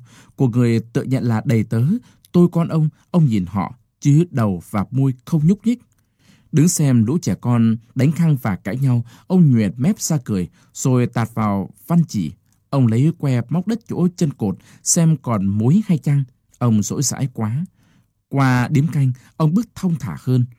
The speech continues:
Qua đến xóm Trũng, chị Pha ngồi ở ngõ, đương bế con, miệng lúng búng đầy cơm, tay cầm chiếc đũa, vội vàng đứng dậy, ngửa mặt lên trời chào. "Lệ Quan." Nghĩa lại khơi gật, ôn tồn hỏi:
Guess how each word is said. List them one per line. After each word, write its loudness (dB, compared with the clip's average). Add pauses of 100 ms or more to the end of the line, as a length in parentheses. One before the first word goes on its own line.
(260)
Qua 0
đến 2
xóm 0
Trũng, 0 (280)
chị 0
Pha 2
ngồi 0
ở -4
ngõ, 0 (300)
đương 2
bế 2
con, 0 (220)
miệng 2
lúng 0
búng 4
đầy -2
cơm, -2 (280)
tay 0
cầm 0
chiếc -2
đũa, 0 (260)
vội 2
vàng 0
đứng 2
dậy, -4 (640)
ngửa 4
mặt -2
lên 0
trời -2
chào. -4 (320)
"Lệ 0
Quan." 0 (360)
Nghĩa 0
lại -4
khơi 0
gật, -4 (600)
ôn 2
tồn -2
hỏi: -6